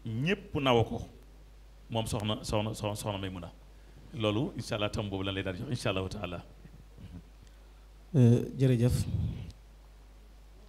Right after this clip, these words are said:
Speaker 2: Serigne Afia Thioban, jërëjëf, Serigne Boussra, jërëjëf, Serigne Mamor, jërëjëf, Serigne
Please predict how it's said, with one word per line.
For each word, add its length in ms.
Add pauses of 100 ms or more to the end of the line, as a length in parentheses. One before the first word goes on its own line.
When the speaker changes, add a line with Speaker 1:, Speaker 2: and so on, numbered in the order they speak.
(460)
Speaker 2:
Serigne 640 (1500)
Afia 320
Thioban, 420 (2250)
jërëjëf, 280
Serigne 260
Boussra, 440 (380)
jërëjëf, 320
Serigne 320
Mamor, 400 (960)
jërëjëf, 280
Serigne 480